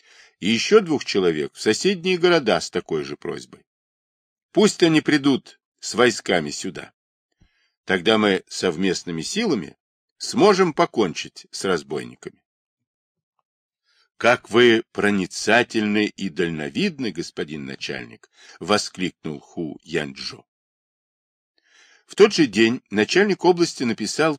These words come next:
письма с просьбой об оказании ему помощи, назначил трёх командиров, которые должны были отвезти их, и сделал все необходимые распоряжения. А Ху Янчжо тем временем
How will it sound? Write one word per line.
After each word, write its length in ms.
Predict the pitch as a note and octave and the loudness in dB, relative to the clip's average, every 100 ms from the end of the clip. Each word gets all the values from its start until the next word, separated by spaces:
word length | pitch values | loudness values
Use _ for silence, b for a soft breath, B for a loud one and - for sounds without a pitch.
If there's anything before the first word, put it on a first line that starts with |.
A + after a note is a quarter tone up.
| - | -4
письма 560 | G2+ F2+ - A#2 B2 - _ _ _ _ - | -4 -4 -4 -4 -4 -8 _ _ _ _ -14
с 180 | - - | -14 -4
просьбой 680 | B2+ C3+ F3 E3 E3 F#3+ F#3 | 6 8 8 4 4 4 4
об 280 | - F#2+ | -2 -4
оказании 600 | F2 - D#2 F2+ E2 D2+ | -2 -4 0 0 0 -4
ему 180 | D2 C#2 | -8 -12
помощи, 640 | - D#2+ D#2 G2+ - F#3 F3+ _ B B B | -8 -6 -4 -4 -8 -10 -14 _ B B B
назначил 600 | - A#2 A#2 G3+ - A#2+ | 2 2 2 0 0 -4
трёх 340 | - G#2+ A2+ - | 0 4 4 4
командиров, 720 | G2+ G2 E2 C2 E2 F2 - | 0 2 -2 -4 -4 -4 -6
которые 360 | G2 F#2 F2 | -6 -4 -4
должны 300 | D#2+ E2 F2+ | -4 -4 -4
были 260 | D#2+ E2 E2 - | -4 -4 -4 -6
отвезти 680 | G2 D#2 C#2 - - D#2 | -10 -12 -12 -14 -10 -8
их, 240 | A#2 - _ _ b b b | -8 -8 _ _ b b b
и 140 | - G#2 | -6 -4
сделал 680 | G2+ D#2 F#3 A3+ A3+ A3 - | -4 2 4 4 2 -2 -16
все 320 | - - B2 | -14 0 2
необходимые 880 | F#3+ F3 - - C#2 F2+ C3 B2+ B2+ - | 2 -2 -4 -8 -4 -4 -4 -6 -8 -8
распоряжения. 840 | F2+ G2 - F2+ - B1+ A#1 _ _ _ _ _ _ _ _ B B B B - | -8 -8 -10 -12 -10 -14 -16 _ _ _ _ _ _ _ _ B B B B 6
А 180 | A#2+ | 6
Ху 460 | D#3 - D3+ D3 B2 | 6 2 4 6 2
Янчжо 640 | - A#2 A#2+ G2 F#2 F#3+ A3+ | 0 2 2 0 2 2 2
тем 200 | A#2 F2 | -2 -2
временем 520 | D#2+ D2 C#2 C2+ | -4 -6 -10 -12